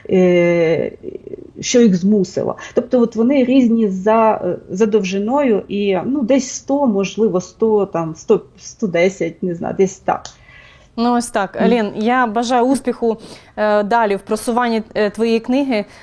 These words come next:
Speaker 2: е, щоб вона в тебе все ж, е, вийшла англійською мовою.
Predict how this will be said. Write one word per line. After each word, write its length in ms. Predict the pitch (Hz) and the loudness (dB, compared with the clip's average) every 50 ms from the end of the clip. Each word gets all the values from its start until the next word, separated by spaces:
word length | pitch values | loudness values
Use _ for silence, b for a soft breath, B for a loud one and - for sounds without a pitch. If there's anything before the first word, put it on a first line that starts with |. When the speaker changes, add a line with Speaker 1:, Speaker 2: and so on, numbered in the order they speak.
| B B - | B B -2
Speaker 2:
е, 200 | 202 196 196 208 | 0 0 0 0
щоб 180 | - - 214 | -2 -4 -2
вона 440 | 196 226 233 233 233 233 233 226 220 | -2 0 0 2 2 2 4 2 2
в 120 | 208 - - | 0 0 -4
тебе 200 | 240 220 202 220 | -4 -2 -2 -4
все 320 | 208 - - 233 226 233 | -4 -2 0 0 0 0
ж, 280 | 226 - - - 220 220 | 0 -2 -4 -2 -2 0
е, 240 | 214 214 208 202 | 0 2 2 2
вийшла 560 | 196 190 220 240 247 240 - - 220 196 190 170 | 0 0 0 0 0 0 0 -2 0 0 2 2
англійською 540 | 190 202 190 220 240 247 - - 233 226 | 0 0 0 0 0 0 0 -2 -2 0
мовою. 560 | 214 202 196 185 175 170 185 190 202 220 240 | 0 2 0 0 0 0 0 2 2 0 -2